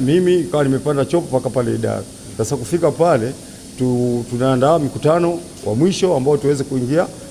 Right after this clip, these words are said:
Tukimaliza hapo tufunge kazi kwa wiki hii, tuelekee Dar. Sasa hapo ndio tukapata taarifa kwamba mzee kidogo anaonekana amechoka sana. Kwa hiyo tukasema, "Wacha tumpeleke hospitali hapa hapa Idaru ili kwa uangalizi."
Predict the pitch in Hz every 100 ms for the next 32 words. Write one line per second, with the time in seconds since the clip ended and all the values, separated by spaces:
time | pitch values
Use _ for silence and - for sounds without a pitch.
0 | - 113 123 127 165 156 165 175 170 131
1 | - 147 139 147 170 139 131 120 131 123
2 | 202 214 - - 117 120 120 143 120 123
3 | 104 - - - - - 110 131 139 185
4 | 135 160 - - - 113 127 127 123 123
5 | 113 127 147 151 131 139 135 131 123 127
6 | 123 160 135 160 190 135 117 123 123 156
7 | 120 117 - 156 127 - 127 107 - -
8 | - - - 107 120 127 - 143 160 165
9 | 127 113 131 143 123 - 120 147 131 143
10 | 123 113 139 139 117 160 156 117 127 127
11 | 117 113 110 110 113 113